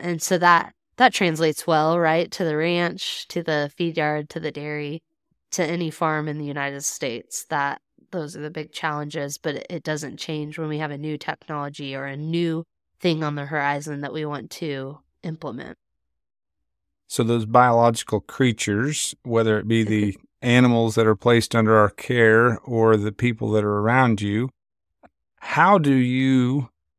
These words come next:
Speaker 2: for us parents out here that have kids still around the house and, and needing our care, how do you balance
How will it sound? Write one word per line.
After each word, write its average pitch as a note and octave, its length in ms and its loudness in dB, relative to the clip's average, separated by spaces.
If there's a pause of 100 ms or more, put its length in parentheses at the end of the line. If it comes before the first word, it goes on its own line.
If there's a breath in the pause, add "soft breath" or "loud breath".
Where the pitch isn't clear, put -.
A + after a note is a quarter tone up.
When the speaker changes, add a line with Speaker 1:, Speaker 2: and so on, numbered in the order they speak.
(220)
Speaker 2:
for A2+ 420 0
us C3 300 2
parents A2 540 4
out G2 200 0
here G2+ 280 2
that G#2 160 0
have G2+ 380 0 (100)
kids A2 640 2 (400)
still C3 320 6
around A2+ 300 6
the G2 40 2
house A2+ 480 4
and, G#2+ 240 4
and A2+ 220 4
needing A2+ 520 2 (300)
our A#2 220 6
care, A2 420 6 (540)
how E3+ 460 6
do C#3 160 4
you B2 400 4
balance A2 1120 0